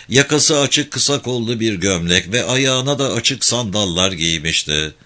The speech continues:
Uzun zaman güneş görmemiş olan kolları oldukça beyaz kalmışlardı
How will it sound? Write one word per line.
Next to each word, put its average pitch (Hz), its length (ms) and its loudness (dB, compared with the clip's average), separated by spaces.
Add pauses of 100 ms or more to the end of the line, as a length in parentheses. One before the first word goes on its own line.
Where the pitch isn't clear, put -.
(600)
Uzun 190 340 2
zaman 87 420 0
güneş 139 340 0
görmemiş 147 540 0
olan 135 300 0
kolları 127 480 -2
oldukça 131 680 0
beyaz 90 360 4
kalmışlardı 82 1040 -2